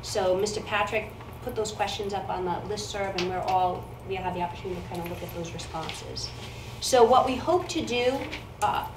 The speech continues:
through the course of our study is firstly to,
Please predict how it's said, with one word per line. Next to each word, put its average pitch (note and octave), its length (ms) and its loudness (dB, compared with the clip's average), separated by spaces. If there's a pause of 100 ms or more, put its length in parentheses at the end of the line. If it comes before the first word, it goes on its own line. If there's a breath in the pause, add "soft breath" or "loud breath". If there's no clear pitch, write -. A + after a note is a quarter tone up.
(120)
through A#3 120 -4
the G#3+ 80 2
course A#3 320 0
of A3 100 -2
our F#3+ 140 2
study A3+ 540 0 (420 loud breath)
is G#3 420 8
firstly C4+ 460 2
to, A3 340 2